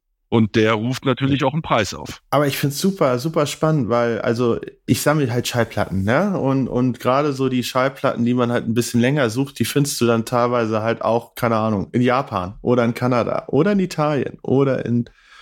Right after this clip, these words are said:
Speaker 2: Großbritannien und so weiter über die verschiedenen Marktplätze. Und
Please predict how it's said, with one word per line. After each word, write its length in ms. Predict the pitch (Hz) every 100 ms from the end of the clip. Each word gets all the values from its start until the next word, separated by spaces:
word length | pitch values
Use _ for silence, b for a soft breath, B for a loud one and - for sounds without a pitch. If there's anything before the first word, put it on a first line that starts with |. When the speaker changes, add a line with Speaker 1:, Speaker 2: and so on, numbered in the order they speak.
| B B
Speaker 2:
Großbritannien 800 | - 123 - 120 - 127 135 98
und 160 | 95 101
so 140 | 101
weiter 360 | 95 98 98 92
über 200 | 104 104
die 80 | 101
verschiedenen 580 | - 110 - 110 101 98
Marktplätze. 800 | 98 104 - 98 - - 92 - B B B B B B
Und 420 | - 127 131 127